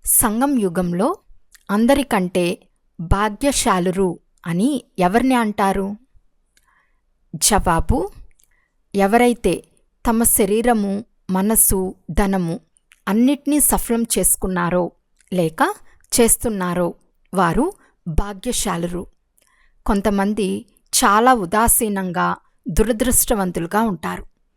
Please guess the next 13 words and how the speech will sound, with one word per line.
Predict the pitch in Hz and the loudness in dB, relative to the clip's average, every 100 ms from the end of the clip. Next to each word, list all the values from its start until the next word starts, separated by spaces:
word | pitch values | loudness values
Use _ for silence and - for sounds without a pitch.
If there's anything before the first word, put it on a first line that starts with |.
| _ _ _ - 190 | _ _ _ -6 -2
అటువంటి | 185 196 180 180 | 0 0 0 0
వారి | 175 180 | 0 0
భాగ్యంలో | 160 175 185 240 233 233 214 | 0 0 0 -2 0 2 2
లేదని | 190 175 175 277 269 - 175 | 0 -4 -4 -4 -6 -12 -2
భావించబడుతుంది. | 208 226 233 - 175 170 - 180 190 - _ _ _ _ _ _ _ - | 0 2 0 0 0 -2 -4 -8 -8 -14 _ _ _ _ _ _ _ -2
వినాశనము | 214 226 247 269 233 220 185 190 240 - | 2 4 4 2 2 0 -2 -4 -6 -4
చాలా | - 208 233 | 0 2 2
సమీపంలో | 247 240 190 180 - 180 240 | 2 0 -2 0 0 0 -2
ఉంది. | 202 165 196 _ _ _ _ _ _ - | -2 -4 -8 _ _ _ _ _ _ 2
ఏదైనా | 220 226 269 269 269 - | 4 6 6 4 2 2
చేసుకోవాలని | 196 - 247 214 185 175 175 302 254 - 196 | 0 2 2 2 2 0 -2 -2 -4 -6 -8
అర్థం | 190 233 220 185 | -2 -2 0 0
చేసుకోరు. | - - 175 185 | 0 -2 -6 -8